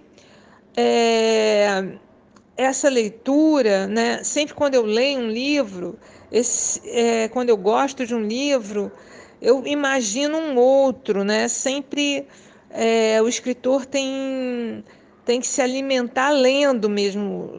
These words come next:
lendo os outros escritores, né? Esse material, né, essa reflexão da leitura é que te dá,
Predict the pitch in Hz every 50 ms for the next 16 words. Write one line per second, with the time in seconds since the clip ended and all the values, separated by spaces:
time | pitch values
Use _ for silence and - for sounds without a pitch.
0 | 120 143 - 175 214 220 240 262 302 302 285 269 247 220 240 247 240 - 240 233
1 | 214 208 - - - 220 214 - - 220 214 208 196 190 180 170 180 196 196 202
2 | 202 208 214 208 214 - - _ _ - - - - _ - 214 214 233 247 247
3 | - - - - 262 254 247 247 247 - 247 233 240 233 233 226 233 254 269 269
4 | 262 247 226 208 202 202 208 220 226 226 220 220 233 247 - - 262 240 240 240
5 | 233 254 262 254 - - - - - 240 220 240 262 262 254 233 220 220 220 220
6 | 214 202 208 - - 233 247 269 294 294 285 285 277 277 - - - - - -
7 | - - _ _ _ - _ _ _ _ - - 240 247 240 - - - - -
8 | 262 269 277 269 - - _ _ _ _ _ - - - - 220 - - - -
9 | 254 262 233 214 208 233 233 240 247 254 254 254 262 254 254 254 254 247 240 233